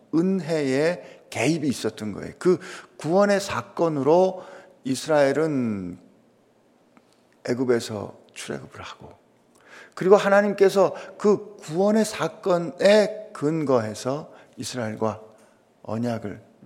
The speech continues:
맺으신 거죠. 아브라함에게 주셨던 그 언약을 확인하는 거지만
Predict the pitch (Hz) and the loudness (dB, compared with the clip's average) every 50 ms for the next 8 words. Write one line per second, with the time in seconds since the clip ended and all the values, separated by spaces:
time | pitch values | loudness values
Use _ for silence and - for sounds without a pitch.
0 | - - 98 104 104 107 117 110 - - - 107 98 - - - - - - - | -16 -12 -10 -10 -10 -10 -14 -18 -18 -16 -14 -14 -14 -14 -16 -18 -20 -18 -16 -16
1 | - - _ _ _ _ _ - - _ - - - 110 107 120 123 123 123 123 | -16 -16 _ _ _ _ _ -20 -20 _ -20 -12 -10 -6 -2 0 0 0 0 -2
2 | 123 127 120 - 117 120 117 - - 131 123 - 113 113 107 110 110 110 110 110 | -4 -4 -6 -8 -12 -12 -12 -10 -10 -10 -10 -6 -4 -4 -4 -4 -4 -6 -8 -10
3 | 110 - - - - - _ _ _ _ - - - 151 - 135 135 113 104 90 | -12 -14 -20 -20 -20 -20 _ _ _ _ -20 -18 -16 -12 -12 -10 -10 -10 -12 -12
4 | 90 - - 107 117 113 - 110 123 139 | -14 -16 -16 -18 -18 -18 -18 -16 -18 -18